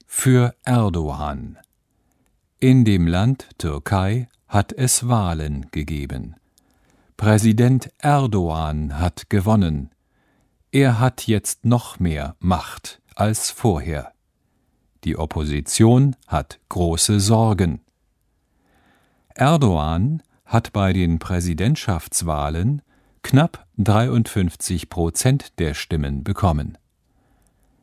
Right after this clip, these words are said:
Der Kandidat von der größten Partei von der Opposition, İnce, hat einunddreißig Prozent erhalten.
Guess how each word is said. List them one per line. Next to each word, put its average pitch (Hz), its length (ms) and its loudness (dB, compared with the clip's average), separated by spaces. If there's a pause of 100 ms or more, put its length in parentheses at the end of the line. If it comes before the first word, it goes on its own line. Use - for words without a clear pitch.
(240)
Der 69 180 -4
Kandidat 73 800 -2
von 87 300 0
der 71 180 -2
größten 104 680 2
Partei 87 580 -2
von 87 240 -2
der 76 240 -4
Opposition, 92 960 2 (320)
İnce, 104 560 4 (500)
hat - 380 0
einunddreißig 117 880 0
Prozent 76 540 -6
erhalten. 76 600 -6